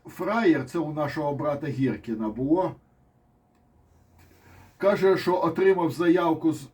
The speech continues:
морської піхоти бригади, там нижче пишеться, що сто п'ятдесят п'ята бригада,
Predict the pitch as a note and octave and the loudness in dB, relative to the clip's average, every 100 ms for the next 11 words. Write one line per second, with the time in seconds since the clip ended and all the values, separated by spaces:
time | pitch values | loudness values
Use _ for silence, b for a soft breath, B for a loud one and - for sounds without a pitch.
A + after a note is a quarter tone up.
0 | D3+ D3+ C3+ - E3 D#3 D#3 D3+ E3 D#3 | -4 -4 -4 -2 0 2 0 0 -2 0
1 | C#3+ D3 D#3 G3+ G3+ - A#2+ A2+ C3+ C3 | -4 -2 -2 0 0 0 -4 -4 -6 -4
2 | C3+ - A#2 C#3 C3+ - B2 C#3 - C3 | -6 -8 -12 -10 -10 -8 -10 -10 -8 -8
3 | C#3 C3 C3+ C#3+ C3+ C3+ A#2 A#2 A2+ A2+ | -6 -6 -6 -8 -8 -4 -4 -4 -8 -6
4 | A2+ A2 F#2+ - | -4 -6 -8 -12